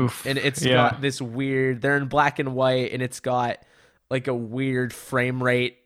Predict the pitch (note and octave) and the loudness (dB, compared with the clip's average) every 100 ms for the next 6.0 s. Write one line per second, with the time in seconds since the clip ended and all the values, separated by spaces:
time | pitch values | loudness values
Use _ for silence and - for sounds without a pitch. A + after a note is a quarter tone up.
0 | _ _ _ - B2 A#2+ A#2+ A#2 A2+ A#2 | _ _ _ -4 -2 -2 -2 -2 -4 -2
1 | A#2 A#2 A2+ A2 A2 G#2+ _ _ _ _ | 0 0 0 0 -4 -6 _ _ _ _
2 | _ B2 B2 C#3 C#3+ C#3 C#3 C3+ C3 C3 | _ -4 -2 0 2 2 2 0 2 2
3 | C3+ - C#3+ C3 C3 C3 A#2+ A#2+ B2 C3 | 0 -2 0 0 2 2 2 0 -2 0
4 | C3 B2+ A#2+ A2 - C3+ C3 - C3+ C3 | 0 0 -2 -2 2 2 2 -2 -4 0
5 | B2+ B2 B2 B2 - C3+ B2 B2+ - - | 2 2 2 -2 -2 -4 -2 -2 -4 -10